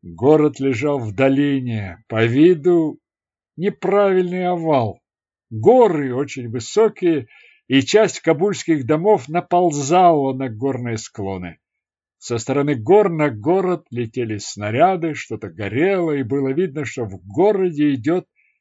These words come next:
интенсивная перестрелка. "Внимание!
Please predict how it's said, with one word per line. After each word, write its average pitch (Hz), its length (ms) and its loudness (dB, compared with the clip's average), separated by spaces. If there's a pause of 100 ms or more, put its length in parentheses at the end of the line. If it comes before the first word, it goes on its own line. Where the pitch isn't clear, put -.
(100)
интенсивная 139 1160 -4
перестрелка. 95 1040 -10 (1120)
"Внимание! 370 680 2